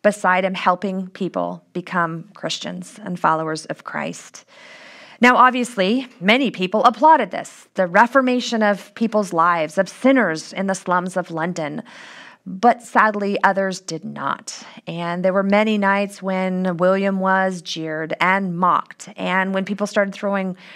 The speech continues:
rotten eggs at him. And when it got to the point where it was, you know, rocks and bottles and sticks, and William came home bleeding and battered and bruised,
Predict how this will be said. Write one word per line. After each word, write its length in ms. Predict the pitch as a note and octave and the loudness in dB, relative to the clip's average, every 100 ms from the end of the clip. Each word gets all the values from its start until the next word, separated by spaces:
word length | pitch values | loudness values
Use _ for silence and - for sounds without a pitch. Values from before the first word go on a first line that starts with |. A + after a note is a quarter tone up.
| - | 2
rotten 300 | G#3+ G3 G#3+ | 4 4 2
eggs 280 | F#3+ F#3+ - | 0 0 -2
at 120 | D#3+ | -6
him. 380 | D#3 C#3 C#3+ D#3 _ _ _ _ _ _ _ _ _ _ - | -4 -6 -6 -16 _ _ _ _ _ _ _ _ _ _ -10
And 100 | - | 0
when 120 | G#3+ B3+ | 2 4
it 60 | |
got 180 | B3 B3 | 4 4
to 60 | B3 | 2
the 80 | |
point 280 | A3+ A#3+ A#3 | -2 0 0
where 140 | G#3 G3+ | 2 2
it 60 | |
was, 180 | G3+ G3+ - - - - _ | 0 -4 -14 -20 -20 -20 _
you 100 | F#3+ | -6
know, 160 | F#3 | -4
rocks 420 | F3 G3+ E3+ - - | 4 4 4 -6 -8
and 220 | F3+ F3 | -6 -4
bottles 400 | F3 F#3 E3 E3+ | 0 0 0 -4
and 100 | E3 | -12
sticks, 600 | - - C#4+ - - - | -4 2 2 2 -14 -4
and 500 | G#3 G3+ F#3+ G3 G3 - - - | -2 0 -2 -4 -6 -10 -10 0
William 540 | G#3 G3+ F#3+ F#3+ F#3 | 2 2 -2 -4 -6
came 300 | F#3 G3 F#3 | -6 -4 -4
home 280 | F3+ F#3 E3+ | -4 -4 -4
bleeding 540 | F3+ G#3+ G3 F3 E3 - | -2 -2 0 -2 -4 -6
and 240 | F#3 F3+ | -4 -2
battered 320 | E3 F#3 F#3 | 0 2 0
and 160 | E3 E3 | -2 -2
bruised, 520 | F3 G#3 F3+ F3+ F3+ | -2 0 0 -2 -6